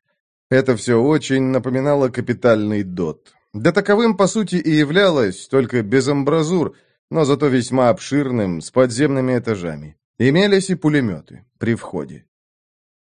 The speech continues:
"Прошу стоять и предъявить документы", — сказал солдат с петлицами обер-ефрейтора, когда дверь отворилась, и оба врача прошли метров двадцать по коридору под сводами капонира. Аларих едва не спросил, зачем.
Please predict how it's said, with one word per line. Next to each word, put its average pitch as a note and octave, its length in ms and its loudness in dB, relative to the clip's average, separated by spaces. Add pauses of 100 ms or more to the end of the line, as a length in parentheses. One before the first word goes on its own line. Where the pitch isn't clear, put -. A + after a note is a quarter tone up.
(120)
"Прошу F#3 340 2
стоять A3 380 4
и A#3 40 2
предъявить F#3+ 460 0
документы", — D3+ 720 0 (100)
сказал A2 460 0
солдат A#2 420 2
с - 40 -12
петлицами A#2+ 560 0
обер-ефрейтора, A#2+ 920 0
когда A#2+ 280 -2
дверь B2+ 240 0
отворилась, C3 600 -2
и A2+ 60 -2
оба C3+ 240 2
врача A#2+ 380 0
прошли B2+ 380 -2
метров A#2 420 -2
двадцать A#2 520 -2
по G#2+ 100 0
коридору G#2+ 480 -2
под G2+ 200 -4
сводами F#2 440 -4
капонира. F#2+ 680 -6 (800)
Аларих F#3 460 4
едва F3 260 2
не F#3 120 2
спросил, E3 500 -2
зачем. B2 640 -2